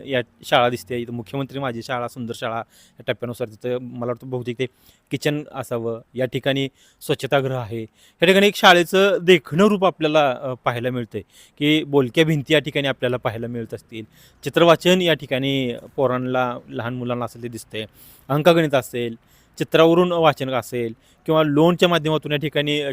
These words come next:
केलेली रंगरंगोटी असेल, कुंड्यांची सजावट केलेली असेल, झाडांना केलेला कट्टा असेल किंवा विद्यार्थ्यांना खेळण्यासाठी केलं जर ग्राउंड असेल, तर हे जे आहे ते खरं तर हे, अ, विकासाचं रोल मॉडेल आपण म्हणलं तर बा-, वाकरे गटामध्ये तर ते काय,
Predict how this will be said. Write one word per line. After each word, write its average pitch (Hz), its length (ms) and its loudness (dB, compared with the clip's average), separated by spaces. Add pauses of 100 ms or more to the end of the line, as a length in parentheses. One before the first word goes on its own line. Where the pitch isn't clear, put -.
केलेली 135 380 -2
रंगरंगोटी 123 560 -6
असेल, 110 400 -12 (400)
कुंड्यांची 160 380 0
सजावट 156 300 4
केलेली 131 220 -2
असेल, 120 260 -6
झाडांना 135 340 -2
केलेला 139 220 -2
कट्टा 123 280 -8
असेल 113 260 -10 (400)
किंवा 185 240 6
विद्यार्थ्यांना 160 640 -2
खेळण्यासाठी 139 340 -4
केलं 143 200 -4
जर 135 140 -8
ग्राउंड 131 280 -4
असेल, 113 260 -8 (380)
तर 202 100 6
हे 190 400 6
जे 220 180 4
आहे 156 280 2
ते 175 240 -2
खरं 139 240 -6
तर 160 100 2
हे, 151 240 -2 (460)
अ, 147 280 4
विकासाचं 180 680 4
रोल 233 200 8
मॉडेल 190 320 4
आपण 165 220 -2
म्हणलं 147 340 -2 (120)
तर 139 140 -2
बा-, 127 220 -2
वाकरे 120 420 -4
गटामध्ये 117 420 -8
तर 120 140 -16
ते 127 60 -18
काय, 156 140 -4